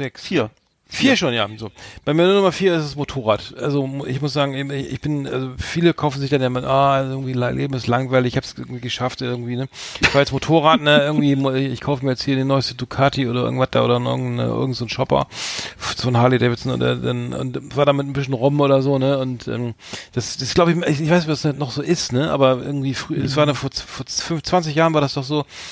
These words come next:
Speaker 1: "Oh, Papa ist, Papa wird jetzt, wird jetzt sechzig, ne? Und jetzt kaufen sie
Speaker 2: Mhm.
Speaker 1: nochmal einen schönen, einen schönen Lowrider oder sowas, ne?"
Speaker 2: Stimmt.
Speaker 1: Da sind auch teilweise, ich hab auch Menschen erlebt, die haben sich dann wirklich so eine, so eine, echt so eine Hells Angels Kiste da, äh, gekauft,
Speaker 2: Oh,
Speaker 1: ne? Mit einem
Speaker 2: ja,
Speaker 1: Stahlrahmen,
Speaker 2: ja.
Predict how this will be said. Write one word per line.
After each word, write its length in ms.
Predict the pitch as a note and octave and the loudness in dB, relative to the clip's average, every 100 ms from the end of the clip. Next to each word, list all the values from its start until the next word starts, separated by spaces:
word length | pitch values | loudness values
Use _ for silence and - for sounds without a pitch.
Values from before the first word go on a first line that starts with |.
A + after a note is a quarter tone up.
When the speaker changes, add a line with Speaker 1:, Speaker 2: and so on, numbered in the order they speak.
| - - | -18 -4
Speaker 1:
"Oh, 220 | D#3 F3 - | 2 2 2
Papa 300 | D3 D#3+ D3 | 2 4 4
ist, 240 | C3 C3+ | 2 -2
Papa 240 | D3+ D#3 C#3 | 0 2 2
wird 140 | C3+ | 0
jetzt, 360 | C3 - - - | -2 -4 -12 -8
wird 140 | C3+ | -4
jetzt 140 | C#3 - | -2 0
sechzig, 420 | D#3 - E3 C3 | -2 0 -4 0
ne? 220 | D3 D3 | -2 -2
Und 100 | B2+ | -2
jetzt 220 | C3 - | -4 -2
kaufen 240 | A#2+ A2+ G#2+ | 2 4 4
sie 60 | |
Speaker 2:
Mhm. 60 | G2+ | 2
Speaker 1:
nochmal 200 | B2+ B2+ | 2 0
einen 100 | B2 | -2
schönen, 460 | D3+ C#3+ C#3 C3 | -4 -2 -2 -6
einen 100 | C3 | -8
schönen 240 | B2 D3 C3+ | -6 -4 0
Lowrider 540 | C#3+ D3 C#3+ C#3+ C#3 | 2 2 2 2 2
oder 80 | C#3 C#3 | 0 0
sowas, 240 | D3 D3 | -2 -4
ne?" 60 | C#3+ | -4
Speaker 2:
Stimmt. 380 | F3 C3+ B2 - - - | -2 0 -2 -4 -10 -2
Speaker 1:
Da 140 | - C#3 | 2 4
sind 100 | D#3+ | 4
auch 80 | D3 | 4
teilweise, 400 | D3+ D3 C#3 B2+ | 4 2 2 0
ich 80 | |
hab 100 | B2+ | -2
auch 120 | C3+ B2 | -2 -2
Menschen 280 | C#3+ A#2+ | -2 0
erlebt, 280 | C3 C#3 C3+ | 2 2 2
die 80 | C3 | 2
haben 100 | C#3 | 2
sich 100 | C3 | 2
dann 140 | C#3 | 0
wirklich 220 | C3+ C#3+ C3 | 0 -2 0
so 80 | |
eine, 160 | C3 B2 | 0 0
so 120 | - C3+ | 0 -2
eine, 160 | B2+ | -2
echt 200 | B2 B2+ | -2 -4
so 120 | - | -2
eine 260 | C3+ B2 A#2+ | 2 2 2
Hells 340 | B2 C#3+ - | 2 0 0
Angels 440 | - D3+ D3 C3+ - | -2 0 2 0 0
Kiste 280 | A#2 - A2+ | -6 -2 2
da, 380 | A2+ A2 A#2+ | 2 2 -4
äh, 40 | B2+ | -8
gekauft, 520 | A#2 A2+ A2+ A#2+ A#2 | -8 -6 2 4 4
Speaker 2:
Oh, 60 | A2+ | 4
Speaker 1:
ne? 80 | |
Mit 140 | A2+ G#2+ | 4 2
einem 140 | G2+ | 0
Speaker 2:
ja, 40 | G#2 | -2
Speaker 1:
Stahlrahmen, 640 | - C3 D3 A2+ A#2 C3 | 2 4 4 4 4 2
Speaker 2:
ja. 60 | E3+ | -2